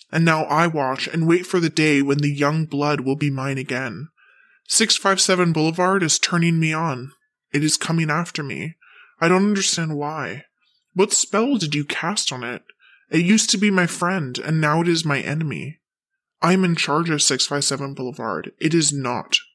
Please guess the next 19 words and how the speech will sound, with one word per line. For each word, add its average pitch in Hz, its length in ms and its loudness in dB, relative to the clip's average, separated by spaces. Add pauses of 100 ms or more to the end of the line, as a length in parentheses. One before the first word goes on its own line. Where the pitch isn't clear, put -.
(140)
in 143 180 -2
charge - 320 -6
of - 140 -12
me. 117 360 -12 (840)
I 175 120 4
will 180 160 4
fend 170 380 -2
off 156 240 0
its 131 160 -6
bad 139 320 -2
things 156 380 -6
and 151 220 -2
wait 147 200 0
for 147 220 -2
it - 120 -6
to 151 60 -6
become 135 360 -10
good 135 140 -4
again. 120 400 -8